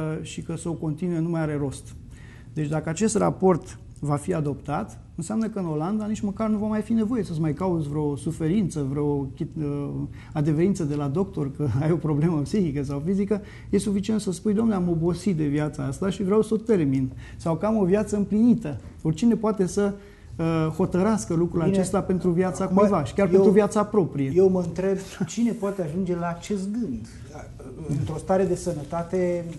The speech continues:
Speaker 2: să zicem, normală. Pentru că nu ne săturăm de viață, cel, cel puțin așa se,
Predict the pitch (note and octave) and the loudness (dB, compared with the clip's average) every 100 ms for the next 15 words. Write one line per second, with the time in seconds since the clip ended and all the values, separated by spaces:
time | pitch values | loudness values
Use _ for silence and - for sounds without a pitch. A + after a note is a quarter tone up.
0 | C#3 - C#3+ C3 F3 F3 E3+ F3 E3 F#3 | -12 -14 -14 -8 -8 -6 -4 -2 -2 -2
1 | F3+ B2+ - - - - C#3+ - - - | -4 -6 -12 -16 -16 -14 -14 -14 -12 -10
2 | D3+ D3+ - E3 D#3+ - - - - - | -8 -8 -2 0 0 -8 -18 -20 -20 -20
3 | - - D#3+ E3 F#3+ G#3+ G3 F3+ F3 E3+ | -18 -16 -8 -2 2 2 2 -2 0 2
4 | F3+ E3 C#3+ F3 D3+ - D#3 F3 - - | 2 0 0 -2 -2 -6 -8 -10 -16 -6
5 | E3+ F#3+ - - - - F#3+ F#3 F3 F3+ | -4 -4 -6 -16 -12 -6 -4 -4 -4 -4
6 | D#3+ D#3 F3+ D#3 | -6 -6 -6 -6